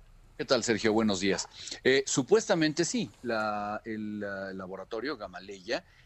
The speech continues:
está realizando, debería seguir realizando estudios de fase tres, y digo debería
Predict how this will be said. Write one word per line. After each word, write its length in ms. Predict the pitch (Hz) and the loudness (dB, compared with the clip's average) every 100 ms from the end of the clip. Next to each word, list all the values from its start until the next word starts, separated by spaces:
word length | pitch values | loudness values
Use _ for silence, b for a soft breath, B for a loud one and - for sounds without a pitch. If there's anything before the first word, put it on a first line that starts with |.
| _ | _
está 340 | 95 - 110 104 | -8 -4 0 4
realizando, 1000 | 107 101 95 87 120 113 110 113 156 - | 6 6 4 2 4 4 8 8 8 4
debería 580 | 107 95 92 92 147 185 | 2 4 4 4 8 8
seguir 260 | 104 101 | 8 2
realizando 460 | 98 98 90 98 104 | 4 2 2 -2 -4
estudios 380 | - 90 92 87 | -6 -6 -8 -6
de 80 | - | -2
fase 240 | 117 - | 0 4
tres, 260 | 143 147 110 | 8 8 8
y 40 | |
digo 220 | 110 120 | 6 10
debería 480 | 117 123 123 117 | 10 10 12 10